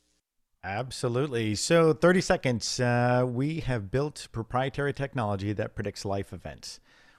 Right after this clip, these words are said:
We provide this data to businesses so they can better align their products and services to their clients' needs,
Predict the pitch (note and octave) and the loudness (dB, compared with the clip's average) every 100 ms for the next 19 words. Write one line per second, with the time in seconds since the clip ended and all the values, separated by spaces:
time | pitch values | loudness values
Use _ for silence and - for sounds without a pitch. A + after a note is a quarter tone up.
0 | - G#2 F#2+ G#2+ F#2+ G2+ A#2+ C3 C#3+ G#2 | -6 -4 -2 -2 0 2 2 2 -2 0
1 | A2 A2 A2 G2+ F#2+ G#2 G#2+ G2+ D3 F3+ | 0 0 0 -2 0 0 0 -6 -8 -10
2 | - A#2 G2+ - G2+ F#2+ F2+ G#2 A2 G2+ | -6 -4 -4 -4 -4 -4 -2 0 0 0
3 | G2+ G2+ G2+ G2 F2+ - G2 G2+ - F#2 | 0 -2 -2 -4 -6 -4 -4 -4 -8 -6
4 | G2+ F2 F2 - F#2+ - F2+ D#2+ - - | -6 -6 -8 -8 -8 -10 -12 -12 -12 -8
5 | G2 F#2+ - G2+ A#2+ F#3 E3+ | -8 -8 -8 -6 -6 -6 -10